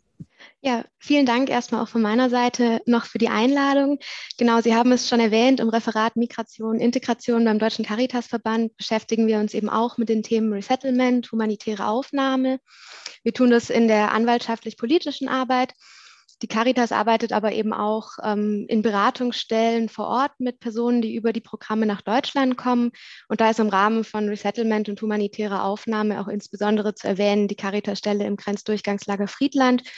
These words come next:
über das ja Personen, die über die Programme einreisen oder wo sie ihre ersten zwei Wochen verbringen. Beim Deutschen Caritasverband arbeiten wir gemeinsam mit anderen Verbänden auch noch im Pilotprogramm Nest, wie Sie sagen. Und in all diesen,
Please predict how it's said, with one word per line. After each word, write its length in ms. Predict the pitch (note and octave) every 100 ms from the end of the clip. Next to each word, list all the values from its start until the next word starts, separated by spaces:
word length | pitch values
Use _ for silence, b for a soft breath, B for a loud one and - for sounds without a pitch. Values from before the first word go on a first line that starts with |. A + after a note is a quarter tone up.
| B B B
über 200 | F#3+ G#3+
das 180 | G#3+ G#3+
ja 80 |
Personen, 540 | G3+ G#3 F#3+ G#3 A3 G#3
die 100 | G#3
über 140 | G3
die 80 | G3+
Programme 480 | - G3+ G3+ G3+ -
einreisen 880 | G3 G#3 G#3+ G#3 G#3 G3+ G#3 G3 - _ _ _ _ -
oder 180 | G#3+
wo 80 | G#3
sie 140 | G#3 G#3
ihre 180 | G#3
ersten 320 | G#3 G3 - G#3+
zwei 220 | - F#3+
Wochen 240 | F#3+ G#3
verbringen. 640 | - G3 - G3 G3 G3 - B B B B B
Beim 100 | G#3+
Deutschen 260 | A3 A3+ A3+
Caritasverband 800 | A3 B3+ B3+ - A3+ A3+ A#3 -
arbeiten 380 | G#3 G#3+ G#3+
wir 80 | G#3+
gemeinsam 460 | G#3+ G#3 G#3 A3 G#3
mit 120 | G3
anderen 340 | G3+ A3 A#3+ A#3
Verbänden 520 | A3+ G#3+ G#3+ - A3
auch 160 | G3+ G#3
noch 180 | G#3
im 140 | G#3+ G#3
Pilotprogramm 560 | G#3+ G#3+ - - G3
Nest, 360 | G3+ C4 - -
wie 60 | B3+
Sie 140 | A#3
sagen. 440 | A#3+ A#3+ A#3+ B3 B3 B B B B B B _
Und 100 | B3
in 100 | A#3
all 260 | - A3 B3
diesen, 640 | B3 A3+ B3 B3+ B3 A#3+